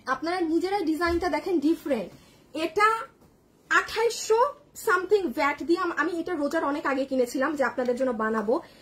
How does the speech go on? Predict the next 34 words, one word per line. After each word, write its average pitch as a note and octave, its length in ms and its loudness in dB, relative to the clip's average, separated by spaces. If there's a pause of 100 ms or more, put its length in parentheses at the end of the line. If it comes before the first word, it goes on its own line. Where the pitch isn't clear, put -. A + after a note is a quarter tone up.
(160)
সেই G#4+ 460 4
dress D4+ 380 -2
আজকে D4 300 -4
আমরা D#4+ 280 0
আপনাদেরকে, C#4+ 680 2
যেটার C4+ 360 0
body C#4+ 300 4
আছে G#4+ 220 -2 (100)
ফি-, E4+ 200 2
আহ, A3+ 240 -2
ফর্টি D#4+ 300 2
সিক্স G4+ 380 0
হতে A4 160 0
ফর্টি E4 300 0
এইট C#4+ 280 -4
এর E4+ 120 -2
মতো, E4 380 -4 (340)
লম্বা D#4 380 6
আছে A4 280 0
ফর্টি C#4+ 260 -2
ফাইভ, E4 300 0 (100)
স্লিভসে D#4+ 360 0
এরকম F#4+ 300 2
সুন্দর F#4+ 580 2
এই D#4+ 140 -2
সিঙ্গারার D4+ 500 2
মতো D#4+ 240 -4
এগুলো D#4 260 -2
করা B3+ 300 0
থাকবে, C4 440 -6 (360)
গলায় D4 420 6
এরকম G4+ 300 0
টার্সেলিং F4 580 -4
পাচ্ছেন। C#4 440 -4